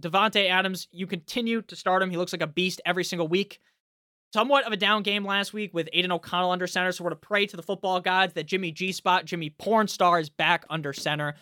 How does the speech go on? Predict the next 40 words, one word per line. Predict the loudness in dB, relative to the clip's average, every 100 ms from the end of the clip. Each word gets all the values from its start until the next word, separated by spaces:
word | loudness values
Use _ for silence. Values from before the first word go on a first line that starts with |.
| _
Wide | 0
receiver | 2 0 0
nineteen | 2 0 0
last | 0 0 0
week | -2
with | -2
Aiden | -4 -4
O'Connell, | -6 -6 -12 -10
so | -10 -10 -12 _ _ _
even | 0 0
if |
O'Connell | 0 -2 -2 -2
has | -2 -4
to | -4
play | -2 -2
again, | -4 -2
it'll | -2
be | -2
fine. | -6 -8 -8 -10 -12 -18 _ _ _
Packers | 0 0 -2
defense, | -4 -6 -8 -8
though, | -6 -6
is | -6 -6
definitely | -8 -8
a | -16
tough | -16 -14
matchup. | -6 -4 2 2 2 -4 _
Jakobi | -10 4 6 6 4 0 -6
Meyers | 0 4 4 2 2
fell | 4 6
off | 4
a | 2
cliff | -6 0 0 0
last | -4 0 2 2 0
week | -4
as | -4
the | -2
wide | 0 0
receiver | -2 -6
sixty-nine. | -6 -8 -6 -4 -2